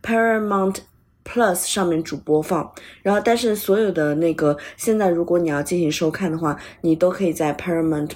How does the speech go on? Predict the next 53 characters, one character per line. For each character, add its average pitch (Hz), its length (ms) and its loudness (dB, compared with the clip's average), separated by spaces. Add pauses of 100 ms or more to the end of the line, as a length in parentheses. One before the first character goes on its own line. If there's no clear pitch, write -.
Plus - 420 -4
里 - 80 -8
面 - 100 -8
收 147 200 -4
看。 - 240 -12 (760)
基 - 140 -2
本 277 160 4
上 233 240 0
它 240 160 2
是 240 220 0
由 160 280 2
那 190 120 2
个 175 160 0
傲 - 220 0
骨 165 180 -4
贤 156 320 0
妻 190 320 0 (220)
他 202 200 0
原 165 240 2
先 220 240 0
的 190 240 2 (280)
班 214 320 2
底， 170 280 -2
然 151 160 -2
后 165 140 0
在 170 280 2
一 165 60 2
起， 151 380 -4 (280)
呃， 143 260 0
制 185 200 -2
作 175 220 2
的 160 100 -2
一 147 160 -2
部， 160 380 0 (220)
相 196 240 0
当 190 180 0
于 165 100 2
是 165 180 -2
《傲 190 140 2
骨 151 220 -4
贤 151 240 -2
妻》 185 140 -8
的 170 100 2
一 165 80 2
个 170 160 2
spin 214 360 -4
off， - 340 -8
它 185 160 -12
的 175 80 -4
一 165 80 2
个 175 80 0
续 202 240 -8
集。 185 280 -8